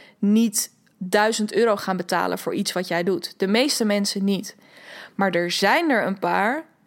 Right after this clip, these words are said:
die met heel veel liefde duizend euro naar je overmaken. Die met net zoveel liefde vijftienhonderd euro overmaken, tweeduizend euro of vijfduizend euro overmaken." Ehm, de grote vraag is, maar dat doen ze niet zomaar.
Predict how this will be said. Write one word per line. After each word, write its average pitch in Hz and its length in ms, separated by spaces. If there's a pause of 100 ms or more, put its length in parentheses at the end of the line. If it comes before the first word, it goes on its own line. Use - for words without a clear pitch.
(320)
die 233 520 (400)
met 214 240
heel 226 260
veel 240 360
liefde 214 580
duizend 202 480
euro 180 260
naar 175 140
je 175 140
overmaken. 185 680
Die 202 120
met 208 160
net 247 220
zoveel 226 360
liefde 208 500 (420)
vijftienhonderd 208 640
euro 180 200
overmaken, 180 640
tweeduizend 196 640
euro - 200
of 185 100
vijfduizend 190 640
euro 175 240
overmaken." 175 800 (920)
Ehm, 196 300 (320)
de 202 80
grote 233 420
vraag 269 460
is, 165 360
maar 220 140
dat 226 120
doen 285 220
ze - 120
niet 226 300
zomaar. 233 640